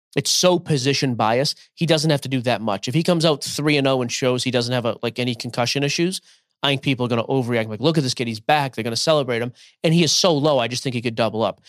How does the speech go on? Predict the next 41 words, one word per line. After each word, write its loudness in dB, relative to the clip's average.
My 4
problem 2
with -2
your 2
Hurts -4
pick -2
is -4
we -4
just -2
went 0
through 2
a 2
whole 0
season 2
of 0
him -2
playing 0
great 0
and -4
being 0
number 0
one 0
and -2
going 4
to 2
the -2
Super -2
Bowl, -6
and 4
it 6
was 0
not 2
till 2
the 2
very 2
end 0
when -2
there 2
was -2
some -2
movement. -2